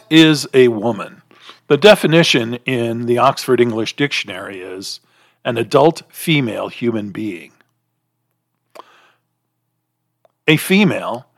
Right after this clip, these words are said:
is noted as denoting the sex that can bear offspring or produce eggs, and it's distinguished biologically by the production of gametes,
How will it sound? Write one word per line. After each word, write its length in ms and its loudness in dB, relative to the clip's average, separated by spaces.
is 280 -4
noted 640 4
as 540 -2
denoting 600 6
the 80 6
sex 520 0
that 240 -2
can 160 -2
bear 340 -2
offspring 540 2
or 80 0
produce 420 -4
eggs, 520 -12
and 140 0
it's 200 -2
distinguished 760 0
biologically 880 2
by 240 -4
the 80 -10
production 560 -6
of 220 -12
gametes, 680 -6